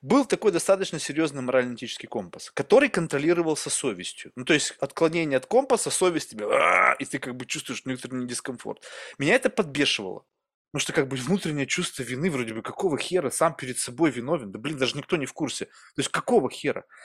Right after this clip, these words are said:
И в какой-то момент появился решальщик.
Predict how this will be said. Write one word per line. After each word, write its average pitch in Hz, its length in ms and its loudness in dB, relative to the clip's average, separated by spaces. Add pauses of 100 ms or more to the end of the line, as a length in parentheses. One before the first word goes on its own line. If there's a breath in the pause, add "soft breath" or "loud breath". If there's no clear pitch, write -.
(240 loud breath)
И 165 60 0
в - 80 -4
какой-то 262 340 4
момент 208 300 0
появился 180 480 2
решальщик. - 680 0